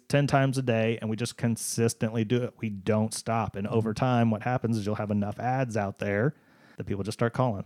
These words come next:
Speaker 1: They're
Speaker 2: Mm-hmm.
Speaker 1: emailing it. And I'm not saying I get twenty, thirty, forty, fifty leads a day, but it is consistent leads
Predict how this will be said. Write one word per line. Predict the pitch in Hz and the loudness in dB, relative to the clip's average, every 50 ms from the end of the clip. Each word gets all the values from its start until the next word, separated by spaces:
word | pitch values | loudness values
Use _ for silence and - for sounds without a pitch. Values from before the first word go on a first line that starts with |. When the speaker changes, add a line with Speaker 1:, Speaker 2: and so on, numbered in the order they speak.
| - - | -12 -6
Speaker 1:
They're | - 117 117 | -2 0 2
Speaker 2:
Mm-hmm. | 127 | 2
Speaker 1:
emailing | 135 123 110 98 90 90 92 | 2 2 2 -2 -4 -8 -10
it. | 87 - - | -12 -12 -6
And | - 131 | -2 0
I'm | 156 185 | 4 4
not | 175 156 | 4 4
saying | - 170 147 143 | 4 4 4 4
I | 135 | 2
get | 131 139 131 - | 2 0 -2 0
twenty, | - 139 135 135 127 | -2 0 0 0 2
thirty, | - 131 127 120 | 2 4 4 2
forty, | - - 131 127 123 117 | 2 2 0 0 0 0
fifty | - - 135 117 - 123 110 | -2 -4 -6 -4 -4 -4 -2
leads | 113 117 123 120 113 | 0 0 -2 0 -2
a | 104 | -2
day, | 101 110 110 123 143 147 | -2 -2 0 0 0 0
but | 139 120 107 - - | 0 -2 -2 -2 -4
it | 127 139 | -2 0
is | 139 151 156 143 156 - _ | 2 0 0 0 -4 -12 _
consistent | - 131 123 - - - 127 131 - - 135 - - - | -4 -2 -2 -2 -2 -4 -4 -4 -2 -2 -4 -4 -4 0
leads | 117 131 131 117 113 101 98 - | 2 2 4 4 2 0 -2 -8